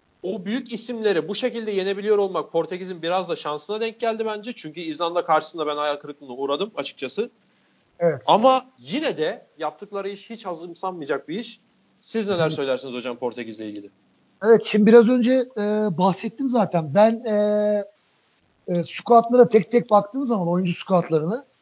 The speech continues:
Speaker 2: e, sanırım yurt dışında, e, Portekiz'in bir ya da iki oyuncusu vardır ya da yoktur. Çok hani o kadar da emin değilim ama, e,
Speaker 1: Bakıyorum şu
Speaker 2: bakıyorsun.
Speaker 1: anda hocam. Bir ta-,
Speaker 2: Ee,
Speaker 1: Pedro Portela Fransa'da oynuyor, Tremblay'de.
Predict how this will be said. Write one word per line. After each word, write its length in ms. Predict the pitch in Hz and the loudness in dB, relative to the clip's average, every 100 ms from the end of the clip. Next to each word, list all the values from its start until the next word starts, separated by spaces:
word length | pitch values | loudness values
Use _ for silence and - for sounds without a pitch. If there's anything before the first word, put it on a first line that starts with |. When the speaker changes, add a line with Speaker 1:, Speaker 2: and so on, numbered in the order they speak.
| _ _ _ _ _ _ _ 196 | _ _ _ _ _ _ _ 6
Speaker 2:
e, 380 | 180 190 190 - - _ _ _ - | 8 10 8 2 -10 _ _ _ -18
sanırım 520 | - 202 247 320 262 | -2 2 4 4 6
yurt 260 | 254 262 | 6 6
dışında, 600 | 302 - 262 262 262 254 - _ - | 0 0 4 8 8 6 -2 _ -8
e, 80 | 233 220 220 220 220 220 220 _ _ _ - | -4 -2 -2 -2 0 -2 -4 _ _ _ 2
Portekiz'in 680 | 226 247 302 277 220 254 254 _ _ | 6 6 4 0 0 0 -4 _ _
bir 180 | 160 302 | 8 8
ya 140 | 302 | 8
da 80 | 277 | 4
iki 200 | 262 - | 0 2
oyuncusu 400 | 262 254 196 247 | 2 2 -2 4
vardır 300 | 240 247 208 | 6 6 6
ya 160 | 226 226 | 2 4
da 60 | 233 | 6
yoktur. 320 | 214 - 143 | 4 0 -2
Çok 240 | 226 208 | 0 2
hani 160 | 214 214 | 2 2
o 120 | 208 | 0
kadar 300 | 226 214 214 | 2 4 4
da 40 | |
emin 260 | 220 214 226 | 2 0 0
değilim 280 | 240 226 208 | 0 0 0
ama, 280 | 262 180 - _ _ _ _ _ - | -2 -6 -8 _ _ _ _ _ 2
e, 20 | 196 | 6
Speaker 1:
Bakıyorum 180 | 202 190 | 6 8
şu 80 | 226 | 6
Speaker 2:
bakıyorsun. 260 | - 330 139 | 8 6 6
Speaker 1:
anda 80 | 123 | 2
hocam. 260 | 123 170 175 - _ _ _ _ _ _ _ | 0 0 0 -8 _ _ _ _ _ _ _
Bir 120 | 196 202 | -6 0
ta-, 200 | 202 196 | 2 2
Speaker 2:
Ee, 40 | |
Speaker 1:
Pedro 280 | 190 185 208 | 2 2 2
Portela 440 | 208 196 214 214 | 2 2 0 0
Fransa'da 460 | 202 202 202 202 160 | 0 -4 -6 -6 -6
oynuyor, 300 | 151 131 127 | -6 -6 -10
Tremblay'de. 800 | 127 151 151 135 120 120 196 | -8 -8 -8 -8 -8 -8 -12